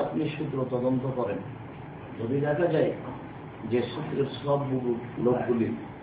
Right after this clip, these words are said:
বিশুদ্ধ, তার উপরে কোনো আপত্তি নেই, তখন হাদিস আপনি নিজে তদন্তে আমল করেন। এক। দ্বিতীয় পথ, এটা হলো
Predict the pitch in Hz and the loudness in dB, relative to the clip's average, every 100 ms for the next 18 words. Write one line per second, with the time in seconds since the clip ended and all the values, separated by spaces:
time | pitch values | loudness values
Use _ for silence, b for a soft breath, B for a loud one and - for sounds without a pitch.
0 | - - - - - - 92 - - - | -12 -4 2 2 2 0 -4 -8 -8 -10
1 | - - - - - - - 127 131 131 | -4 -2 -2 -2 -4 0 4 6 6 4
2 | 127 143 143 127 123 120 - 101 - - | 0 2 2 2 0 -4 -2 -2 -2 -6
3 | - - - - 151 135 143 135 139 135 | -8 -10 -10 -2 0 2 2 2 2 0
4 | - 127 131 123 120 147 160 165 147 135 | 0 0 2 4 4 6 6 6 4 4
5 | 131 123 120 110 104 98 92 - - - | 4 4 2 0 -2 -4 -4 -6 -8 -10
6 | - 139 - 120 110 - 120 - - - | -8 -6 -6 -8 -10 -4 -2 -2 -4 -6
7 | - - 185 170 - 170 175 185 - - | -6 -4 -4 -4 -4 -4 -4 -6 -6 -8
8 | - 151 185 - 185 151 107 - - - | -6 2 4 4 4 4 4 -2 -4 -8
9 | - 156 180 | 0 4 4